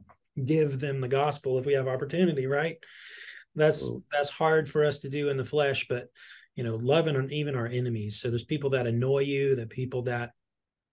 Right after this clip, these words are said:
Speaker 1: give you a hard time, maybe even are persecuting you. Those are the people we're called to love. And those are opportunities. So, man,
Speaker 2: Absolutely.
Speaker 1: we're, if we're praying for open doors, praying for opportunities, we're not making the most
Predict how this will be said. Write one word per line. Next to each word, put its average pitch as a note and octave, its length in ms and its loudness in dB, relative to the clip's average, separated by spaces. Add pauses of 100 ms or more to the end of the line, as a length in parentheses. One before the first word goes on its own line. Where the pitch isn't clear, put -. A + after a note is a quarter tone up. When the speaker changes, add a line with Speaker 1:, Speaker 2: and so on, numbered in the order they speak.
(280)
Speaker 1:
give A#2 160 0
you B2 80 0
a - 40 -4
hard B2 240 0
time, A#2+ 680 -2 (160)
maybe B2 440 0
even C3 180 -2
are B2+ 160 0
persecuting A#2+ 720 0
you. A2+ 240 -4 (520)
Those A#2+ 240 0
are - 40 -4
the A#2 80 -4
people A2+ 380 -4
we're A#2 200 -2
called A#2+ 200 -4
to A2+ 60 -4
love. C3+ 160 2
And C3+ 220 0
those G3 280 10
are C3 220 0
opportunities. A2 840 -4
So, D3+ 200 2
man, E3+ 480 4 (420)
Speaker 2:
Absolutely. C#2+ 340 -6
Speaker 1:
we're, G3 180 10
if C#3+ 160 0
we're F#3 100 6
praying F#3 580 4
for C#3 440 0
open C3+ 340 0
doors, C3+ 360 0
praying E3+ 380 0
for D3 160 0
opportunities, C3+ 920 -2 (760)
we're D3+ 80 8
not E3 240 2
making D#3+ 320 0
the C#3 100 0
most C#3+ 460 2